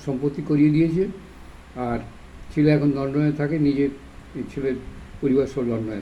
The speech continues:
থাকে। এই হচ্ছে জ্যোতি বসু, এক নম্বরের চোর, জোচ্চোর লোক। হ্যাঁ,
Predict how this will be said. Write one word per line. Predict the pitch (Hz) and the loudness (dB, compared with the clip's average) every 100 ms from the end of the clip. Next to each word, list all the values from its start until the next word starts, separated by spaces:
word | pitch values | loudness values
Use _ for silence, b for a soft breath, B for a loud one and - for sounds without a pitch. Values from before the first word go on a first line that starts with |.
| 98 | -8
থাকে। | 113 | -2
এই | 131 | -2
হচ্ছে | 127 123 | -2 -4
জ্যোতি | 107 98 | -4 -4
বসু, | 92 87 - - - - - - - - - | -8 -10 -14 -16 -16 -16 -18 -20 -20 -20 -8
এক | 170 185 180 | -2 0 4
নম্বরের | 190 185 170 - | 4 6 4 2
চোর, | 170 147 | 2 4
জোচ্চোর | 131 127 - 120 | 4 0 0 -2
লোক। | 95 - - - - - - - - - - - - - - - - - - - - - - - B B B B - - | -2 -8 -14 -20 -20 -20 -20 -20 -18 -18 -18 -20 -18 -18 -18 -18 -18 -20 -20 -20 -18 -18 -18 -18 B B B B -16 -10
হ্যাঁ, | 113 | -8